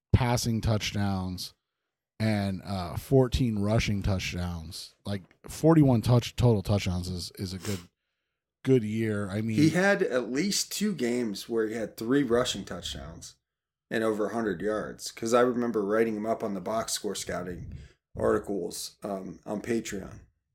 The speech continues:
Speaker 1: And so, and they return almost all of their major weapons too. That's the other thing.
Speaker 2: Don't,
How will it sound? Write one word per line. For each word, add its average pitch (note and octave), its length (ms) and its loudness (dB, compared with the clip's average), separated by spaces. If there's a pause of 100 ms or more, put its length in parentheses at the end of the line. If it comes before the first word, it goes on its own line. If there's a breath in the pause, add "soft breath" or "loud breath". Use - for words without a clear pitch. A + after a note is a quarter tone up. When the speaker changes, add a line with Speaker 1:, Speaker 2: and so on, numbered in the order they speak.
(640)
Speaker 1:
And B2 180 0
so, B2 380 6 (340 loud breath)
and C3 160 6
they F3+ 120 6
return A#2+ 800 2 (140)
almost A2+ 400 -4
all B2 280 4
of A2+ 120 4
their G2 140 4
major F2+ 380 -4
weapons E2 720 2
too. D#2 300 -4
That's F2+ 260 -4
the D#2+ 120 -4
other E2+ 200 -4
thing. - 460 -6
Speaker 2:
Don't, G3 240 0